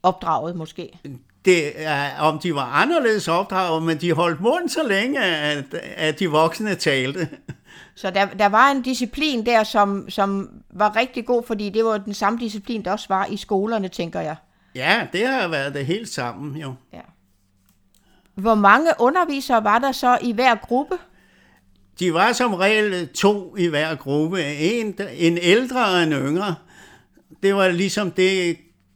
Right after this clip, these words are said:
Speaker 2: det gav, at, at børn følte sig trygge, at der var nogen til at, at dele opgaverne.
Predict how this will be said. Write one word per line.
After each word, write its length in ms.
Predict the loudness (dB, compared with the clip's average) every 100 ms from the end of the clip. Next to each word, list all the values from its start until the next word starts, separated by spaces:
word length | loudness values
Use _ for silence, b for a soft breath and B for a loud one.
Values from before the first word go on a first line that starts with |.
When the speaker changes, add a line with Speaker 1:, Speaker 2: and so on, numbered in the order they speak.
| _
Speaker 2:
det 260 | 0 0 0
gav, 340 | -2 -2 -4
at, 240 | -2 -2 -4
at 520 | -4 -4 -4 -4 -4 -4 -2
børn 400 | 0 0 0 -6 -8
følte 400 | -2 0 2 -2
sig 260 | -2 -2 -2
trygge, 580 | 0 0 2 0 -4 -6 B B B B _
at 180 | -4 0
der 80 | 0
var 340 | 0 0 -2
nogen 440 | 0 0 0 -2
til 300 | -8 -8 -2
at, 500 | 0 0 -2 -2 -2
at 60 | -6 -8 -18 -16 -10 -2
dele 360 | 0 0 0
opgaverne. 800 | 0 -2 -2 -4 -2 -6 -8